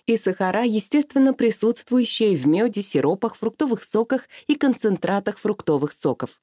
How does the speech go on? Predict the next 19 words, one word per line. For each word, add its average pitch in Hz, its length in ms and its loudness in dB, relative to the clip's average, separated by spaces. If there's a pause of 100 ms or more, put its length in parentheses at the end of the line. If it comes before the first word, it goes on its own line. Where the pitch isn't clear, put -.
(240)
Мы 226 160 2
располагаем 220 720 0
убедительными 196 720 2
данными 170 500 0 (180)
о 208 80 -2
том, 294 200 0
что - 280 -2
удержание 226 720 2
потребляемых 151 800 0
свободных 135 500 -2
сахаров 175 540 -4
на 196 140 0
уровне 254 360 2
менее 214 380 2
десяти 185 400 -2
процентов 175 720 -4
от - 160 -10
суммарного 135 640 0
энергопотребления 151 1080 0